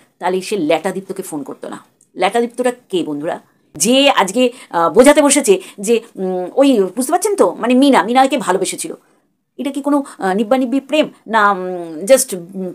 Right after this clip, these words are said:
প্রেম করছে, তারপরে বিয়ের কথা বা বিয়ের চিন্তা করবে, এরম তো না। কি করেছে? এই ভালোবাসার মানুষটি একটা মানুষের বউকে ভাগিয়ে এনেছে, নোংরামি করেছে।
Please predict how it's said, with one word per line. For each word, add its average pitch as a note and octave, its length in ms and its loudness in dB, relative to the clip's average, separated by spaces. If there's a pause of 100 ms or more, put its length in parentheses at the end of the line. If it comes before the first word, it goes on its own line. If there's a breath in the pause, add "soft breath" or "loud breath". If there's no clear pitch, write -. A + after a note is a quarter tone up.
(100)
প্রেম D4+ 240 4
করছে, B3+ 280 0
তারপরে C4 400 0
বিয়ের G3+ 240 2
কথা D#3+ 240 -4
বা E3+ 120 0
বিয়ের F#3 240 0
চিন্তা D#3+ 200 -6
করবে, D3+ 200 -8
এরম B3+ 260 -2
তো A#3+ 80 -4
না। B2+ 160 -8 (380)
কি C4+ 60 -10
করেছে? D#4 320 -2 (240)
এই - 200 -8
ভালোবাসার B3 400 -2
মানুষটি C#4 400 2 (200 loud breath)
একটা G3 360 -4 (440)
মানুষের F3 420 -4
বউকে E3+ 420 -4
ভাগিয়ে D4+ 280 -10
এনেছে, - 280 -14 (420 loud breath)
নোংরামি A#3+ 380 2
করেছে। D3 360 -10